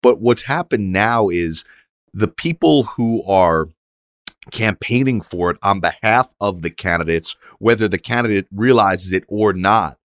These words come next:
You know, if you wanna vote for Embiid, you've gotta not only vote for Embiid, but they want you to acknowledge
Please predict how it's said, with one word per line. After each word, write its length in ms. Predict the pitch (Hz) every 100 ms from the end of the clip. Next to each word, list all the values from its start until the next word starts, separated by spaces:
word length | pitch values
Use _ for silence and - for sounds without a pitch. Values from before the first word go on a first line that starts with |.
| _
You 80 | 117
know, 180 | 113 104
if 160 | 110 104
you 120 | 160
wanna 200 | 175 143
vote 240 | 120 131
for 160 | 113 117
Embiid, 560 | 101 85 131 127 110 - _ -
you've 180 | 117 131
gotta 280 | 131 110
not 220 | 98 113 131
only 220 | 120 101
vote 260 | 104 160
for 180 | - 123
Embiid, 420 | 104 92 104 98 - _ -
but 120 | 110
they 80 | 120
want 300 | 123 131 131
you 100 | 120
to 140 | 117
acknowledge 760 | 98 98 110 127 123 101 107